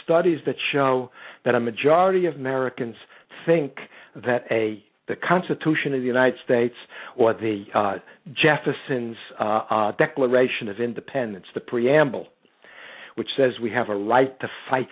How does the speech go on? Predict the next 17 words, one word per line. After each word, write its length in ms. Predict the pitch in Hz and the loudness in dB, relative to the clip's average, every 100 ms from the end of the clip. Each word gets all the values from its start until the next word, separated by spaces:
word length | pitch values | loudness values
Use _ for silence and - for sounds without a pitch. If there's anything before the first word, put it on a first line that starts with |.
| - | -8
for 160 | 110 107 | -2 -2
ourselves, 640 | 107 - - 107 98 90 - - - - _ - - - - - | -2 -6 -2 0 0 -4 -14 -18 -20 -20 _ -20 -20 -20 -20 -2
uh, 360 | 117 113 107 104 - - | 4 6 4 2 -8 -2
is 100 | 127 - | 0 2
a 60 | 123 | 0
radical 560 | 104 127 147 156 156 | 4 2 4 2 2
doctrine 760 | 120 117 113 - - 104 90 87 _ - - | 2 2 2 -2 -12 -10 -12 -16 _ -20 -4
that 180 | 113 107 - - | -2 -2 -2 0
should 180 | 113 | 0
not 360 | 113 120 113 - - - _ _ _ _ - | 0 0 0 -2 -14 -20 _ _ _ _ -12
be 100 | 107 - | -10 -6
signed, 440 | 104 92 78 80 - - _ - | -8 -8 -12 -18 -20 -20 _ -10
should 120 | 110 104 | -8 -2
not 220 | 113 - | -2 -2
be, 160 | 104 - - _ - - | -8 -8 -18 _ -16 -14
uh, 60 | - - - | -12 -14 -14
enforced. 460 | 104 - 101 80 | -12 -4 -4 -4